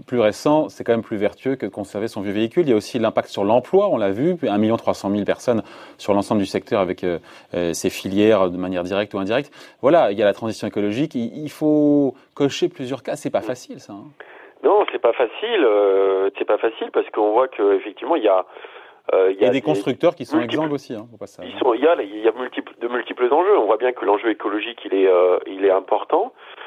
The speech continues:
Speaker 2: euh, sur la voiture de demain, sur les investissements qu'ont réalisés, euh, tous ces constructeurs. Euh,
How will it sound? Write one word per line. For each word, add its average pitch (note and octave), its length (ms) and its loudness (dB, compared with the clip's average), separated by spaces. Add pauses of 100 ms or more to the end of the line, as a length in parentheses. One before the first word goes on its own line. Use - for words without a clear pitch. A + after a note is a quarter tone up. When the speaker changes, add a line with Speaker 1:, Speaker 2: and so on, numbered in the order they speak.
(360)
Speaker 2:
euh, F#2+ 640 2 (680)
sur A2 80 -2
la G2+ 100 4
voiture G2+ 300 -2
de - 60 -16
demain, D#3 260 4 (100)
sur A#2+ 80 0
les G#2 140 2
investissements A#2 500 -2
qu'ont G#2 180 2
réalisés, G2+ 460 2
euh, - 140 -4
tous - 160 -14
ces - 80 -8
constructeurs. - 540 -4 (600)
Euh, G#2+ 540 4